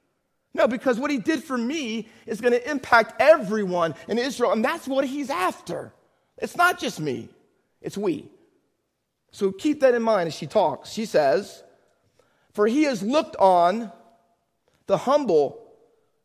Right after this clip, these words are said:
estate of his slave." And if you didn't get how important this is to her, she puts the little word "behold" in there, which is used ten times in Luke one and two,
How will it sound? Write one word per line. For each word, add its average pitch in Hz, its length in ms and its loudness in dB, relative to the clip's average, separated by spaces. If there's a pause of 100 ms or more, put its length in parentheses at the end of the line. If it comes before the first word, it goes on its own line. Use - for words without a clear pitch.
(160)
estate 196 500 0
of 151 160 -4
his 156 140 -6
slave." 143 520 -2 (1500)
And 175 80 -6
if 160 60 -8
you 220 80 -4
didn't 254 220 -6
get 233 120 2
how 220 140 2
important 208 380 0
this 190 160 -6
is 196 180 -8
to 214 160 -8
her, 175 320 0 (380)
she 196 260 -6
puts - 320 -4
the 240 80 -12
little 233 200 0
word 214 220 4
"behold" 202 500 0
in 170 120 -6
there, 156 160 -2
which 160 140 -10
is 151 120 -10
used 165 220 -8
ten 240 240 -4
times 190 400 -4
in 175 80 -8
Luke 170 160 -4
one 160 160 -4
and 151 100 -6
two, 156 240 -6